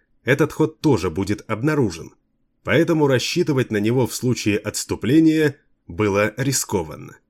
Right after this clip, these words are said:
В сопровождении Каллидиуса и Сандакадзе он спешил по улицам подземного города,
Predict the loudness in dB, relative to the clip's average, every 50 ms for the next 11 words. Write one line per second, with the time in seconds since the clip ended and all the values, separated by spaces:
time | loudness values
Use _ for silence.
0 | _ _ _ _ _ _ _ _ _ _ _ _ _ _ _ _ -6 -4 -4 -2
1 | -2 -2 -2 -2 -4 -2 0 2 2 2 2 0 -2 -2 -2 -2 -2 0 0 0
2 | 0 0 0 0 0 0 0 -2 -2 -4 -4 -8 _ _ _ _ -2 -2 -2 -2
3 | -2 -2 -2 -2 -4 -4 -2 -2 -2 -2 -2 0 2 2 2 2 0 _ _ _
4 | _ _ _ _ -2 2 2 2 2 0 0 0 0 0 2 0 0 0 0 0
5 | 0 0 2 2 2 0 0 -2 -4 -2 -2 -2 -2 0 2 2 2 2 0 -2
6 | -4 -4 -6 -2 -2 0 0 0 0 0 0 0 0 -2